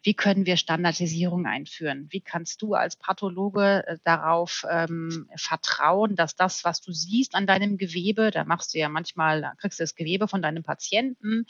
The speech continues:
der hat vielleicht eine Art von Krebs und da muss man was gucken. Ist das verändert? Ist das Gewebe anders als von einem gesunden? Und dann brauchst du sogenannte Marker, also Biomarker zum Beispiel. Hat auch schon mal vielleicht jeder gehört, da gibt es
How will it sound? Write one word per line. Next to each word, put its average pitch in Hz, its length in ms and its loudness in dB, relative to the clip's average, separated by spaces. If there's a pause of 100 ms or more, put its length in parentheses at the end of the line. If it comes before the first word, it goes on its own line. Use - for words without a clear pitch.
(400)
der 156 60 2
hat 156 80 -8
vielleicht 175 320 2
eine 165 240 2
Art 175 160 4
von - 200 -10
Krebs 214 460 -2
und 175 120 -2
da 175 80 6
muss 208 180 0
man 180 120 4
was 165 180 2
gucken. - 360 -4
Ist - 180 -10
das 156 140 -4
verändert? 196 640 4
Ist 151 260 -8
das 165 100 -12
Gewebe 175 400 2
anders 214 460 4
als 175 280 2
von - 140 -6
einem 160 240 -4
gesunden? 233 720 2 (460)
Und 180 100 2
dann 190 140 6
brauchst 185 420 4
du 202 60 0
sogenannte 170 580 -2
Marker, 135 720 4 (160)
also - 240 -12 (120)
Biomarker 160 840 -2
zum 156 240 -12
Beispiel. 143 640 -4 (120)
Hat - 120 -20
auch - 160 -2
schon - 120 -6
mal 180 100 0
vielleicht 165 320 -2
jeder 170 260 -4
gehört, 160 440 -2
da 151 40 -10
gibt - 280 -20
es - 260 -12